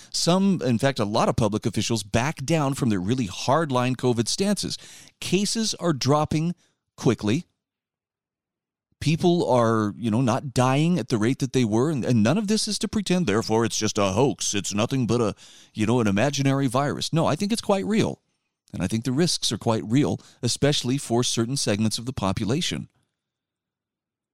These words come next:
But there is a, there's a school of thought out there, a movement known as Zero covid. And it's had growing influence, and it's behind a lot of the lockdowns, a lot of the mask mandates.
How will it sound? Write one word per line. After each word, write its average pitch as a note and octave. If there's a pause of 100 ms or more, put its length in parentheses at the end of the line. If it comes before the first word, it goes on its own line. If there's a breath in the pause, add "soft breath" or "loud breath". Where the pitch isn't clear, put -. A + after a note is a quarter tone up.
(720)
But A2
there E3
is C3+
a, G#2+
there's A2+
a G#2+
school A#3
of F#3+
thought D3
out A#2+
there, G#2
a -
movement E3+
known B2
as C3
Zero F3
covid. G#2+ (1120)
And G2+
it's G#2+
had D3
growing B2+
influence, F3
and B2+
it's C#3
behind F3
a B2+
lot G#2
of E3
the F3+
lockdowns, B2+
a A2+
lot G2
of C3+
the D3+
mask A#2+
mandates. G#2+